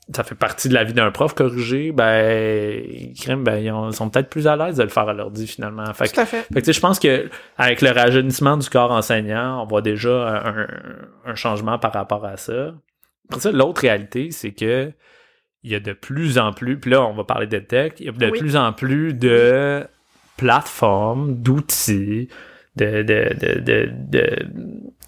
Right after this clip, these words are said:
Speaker 1: de, de, de logiciels qui ont été conçus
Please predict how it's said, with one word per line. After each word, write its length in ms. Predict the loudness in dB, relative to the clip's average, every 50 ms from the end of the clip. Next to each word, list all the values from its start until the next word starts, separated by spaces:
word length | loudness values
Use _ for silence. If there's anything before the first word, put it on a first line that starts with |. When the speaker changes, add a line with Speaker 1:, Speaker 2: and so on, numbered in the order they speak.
| -8 -8 -8 _ -4
Speaker 1:
de, 160 | 0 2 2 2
de, 320 | 0 -2 -6 -6 -8 -10
de 120 | -10 -10 -8
logiciels 1300 | -4 0 2 4 4 4 2 0 -2 -4 -2 2 4 4 6 6 4 2 0 -2 -4 -6 -10 -12 -12 _ _ _ _ _ _
qui 80 | -12 -10
ont 100 | -10 -10
été 280 | -10 -10 -8 -10 -10
conçus 1000 | -8 -4 0 0 2 2 2 2 2 0 -2 -2 0 0 0 -2 -4 -6 -10 -14